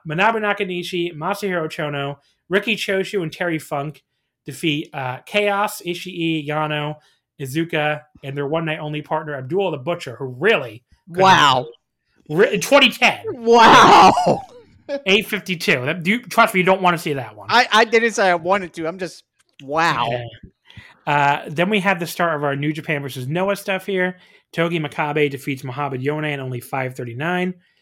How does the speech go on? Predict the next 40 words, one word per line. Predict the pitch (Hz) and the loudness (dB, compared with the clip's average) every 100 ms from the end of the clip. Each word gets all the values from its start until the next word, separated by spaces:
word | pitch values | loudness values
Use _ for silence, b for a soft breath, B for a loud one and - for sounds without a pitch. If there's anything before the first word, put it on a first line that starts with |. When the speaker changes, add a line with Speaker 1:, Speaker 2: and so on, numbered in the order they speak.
| _ _ 143 | _ _ -8
Speaker 1:
Uh, | 127 127 - | -8 -8 -8
Naomichi | 147 170 185 185 180 | 0 2 2 0 -2
Marufuji | 165 160 151 160 156 160 | -2 -4 -2 -2 0 -2
defeats | 139 - 135 - | -4 -8 -10 -4
Tiger | 185 185 190 | 0 0 0
Mask | 185 185 180 - | -2 -2 -4 -12
in | 135 131 | -14 -12
fourteen | - 151 165 151 139 | -2 -2 -2 -12 -10
fourteen | 147 147 - 156 151 160 _ _ _ | -8 -8 -8 -8 -8 -10 _ _ _
to | - | -8
win | 143 | -6
the | 147 | -4
I | 139 | -4
W | 139 131 | -4 -4
G | 127 135 | -8 -10
P | 139 | -8
Junior | 127 131 131 | -8 -6 -6
Heavyweight | 131 120 120 | -8 -10 -6
title. | 180 185 185 180 _ _ _ _ _ - | -2 -2 -2 -6 _ _ _ _ _ -14
Uh, | 127 123 143 | -12 -12 -8
we | 131 | -6
get | 135 | -4
the | |
match | 131 135 127 | -4 -4 -6
we | 123 | -2
got, | 170 208 208 - _ _ - | 4 4 2 -2 _ _ -14
which | 131 | -10
was | 131 127 | -10 -6
Hiroshi | 139 135 - | -6 -6 -8
Tanahashi | 147 127 160 170 190 175 170 135 | -8 -6 -4 -4 0 0 -2 -6
beating | 139 131 127 | -8 -8 -8
Go | 139 | -6
Shiozaki | 135 127 135 120 139 143 156 147 | -6 -6 -8 -6 -6 -6 -6 -8
in | 120 | -10
nineteen | 123 131 - 123 | -10 -12 -12 -14
oh | 113 | -14
four. | - 196 214 208 - _ _ _ _ _ _ _ | -4 0 2 0 -6 _ _ _ _ _ _ _
The | 131 139 | -10 -10
semi-main | - 214 226 214 214 | -4 2 4 4 2
event, | 202 202 202 | 0 -2 -4